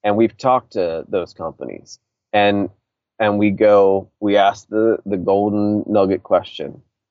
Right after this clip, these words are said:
which is, "Okay, it's, you're doing this nifty tech stuff. You're dashboarding people's royalties. You're collecting it all in one place.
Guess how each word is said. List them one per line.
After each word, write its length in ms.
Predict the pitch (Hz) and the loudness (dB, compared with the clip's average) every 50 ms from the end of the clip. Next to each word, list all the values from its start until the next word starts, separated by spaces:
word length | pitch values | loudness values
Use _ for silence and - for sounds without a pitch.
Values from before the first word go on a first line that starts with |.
| _ _ | _ _
which 240 | - 95 90 - - | -4 -4 -2 -2 0
is, 320 | 107 98 98 95 95 - - | 0 0 0 0 -2 -2 0
"Okay, 240 | 120 117 - 117 95 | 0 0 2 2 0
it's, 240 | 90 - - - - | 0 -2 -6 -14 -6
you're 120 | - 107 101 | -4 -4 -2
doing 260 | 101 - 117 95 87 | 0 0 -2 -2 -2
this 140 | 82 78 - | -6 -8 -6
nifty 340 | 107 113 123 123 123 123 117 | -2 -2 -2 -2 -2 -4 -4
tech 280 | - - 110 80 - - | -2 0 -2 -2 -2 -4
stuff. 260 | - - 80 - - | -8 -6 -6 -6 -6
You're 120 | - 78 76 | -8 -8 -4
dashboarding 600 | - 104 95 107 110 - 113 113 113 113 110 107 | 0 2 2 0 0 0 0 0 0 0 0 -4
people's 300 | 120 110 117 113 104 - | -4 -6 -4 -4 -4 0
royalties. 640 | 104 101 98 98 - - - 104 95 95 95 95 | 2 2 2 2 0 -2 -4 -2 -2 -2 -2 -2
You're 140 | - 87 - | -4 -8 -8
collecting 420 | - - 92 90 98 - - 117 110 | -6 -2 -2 -2 -2 -2 -2 -2 2
it 80 | 107 | 2
all 160 | 107 104 104 | 2 2 2
in 80 | 104 98 | 0 0
one 180 | 95 98 101 92 | -2 -2 -4 -4
place. 520 | 95 - 90 92 92 90 87 - - - | -6 -2 0 0 0 0 -2 -8 -10 -20